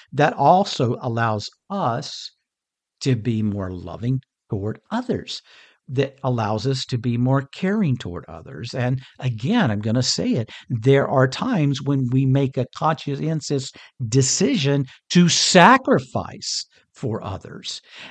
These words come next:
And we are sacrificing not to hurt ourselves, but we are sacrificing to bless them. And I believe when we make that conscious decision to do so, we wind up blessing ourselves, right?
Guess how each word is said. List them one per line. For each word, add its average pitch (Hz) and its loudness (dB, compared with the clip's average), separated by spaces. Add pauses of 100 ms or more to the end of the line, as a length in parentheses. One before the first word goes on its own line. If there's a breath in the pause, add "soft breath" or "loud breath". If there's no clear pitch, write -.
And 160 4
we 165 4
are 147 6
sacrificing 120 2
not 170 6
to 131 -4 (120)
hurt 160 0
ourselves, 165 -2 (320 loud breath)
but 160 4
we 180 4
are 165 6
sacrificing 175 2
to 131 -4
bless 131 2
them. 214 6 (280 loud breath)
And 180 6
I 202 2
believe 139 4
when 139 4
we 139 2
make 151 0
that 131 0
conscious 165 -2
decision 131 -2 (240 loud breath)
to 131 -2
do 143 -2
so, 120 -2 (220 loud breath)
we 143 0
wind 131 2
up 113 -2
blessing 104 -6 (180)
ourselves, - -10 (460)
right? 190 -6